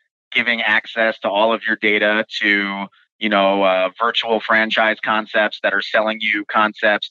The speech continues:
taking large cuts, but also forcing you to use one of their tablets, which gives them all of the insights into your current menu that they then use to <laughs> develop more, more menus for other people in your area. So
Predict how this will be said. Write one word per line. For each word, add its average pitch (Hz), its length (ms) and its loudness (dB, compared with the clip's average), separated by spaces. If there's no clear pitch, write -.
taking 113 300 -4
large 104 360 2
cuts, 113 440 0
but 107 100 2
also 117 420 0
forcing 113 380 -6
you 107 380 2
to 110 100 2
use 113 340 0
one 113 140 2
of 104 100 0
their 104 140 2
tablets, 135 680 -2
which - 260 -6
gives 117 240 -2
them 113 300 2
all 110 240 4
of 101 100 -4
the 107 140 0
insights 107 520 -2
into 110 220 -4
your 101 220 2
current 135 360 0
menu 107 440 -2
that 101 320 0
they 123 180 0
then 117 200 0
use 117 380 0
to 127 320 0
<laughs> - 60 -6
develop 120 460 0
more, - 120 2
more 170 240 2
menus 123 540 -2
for 117 520 0
other 120 200 0
people 110 300 -2
in 104 60 -4
your 104 140 0
area. 98 380 2
So 113 320 0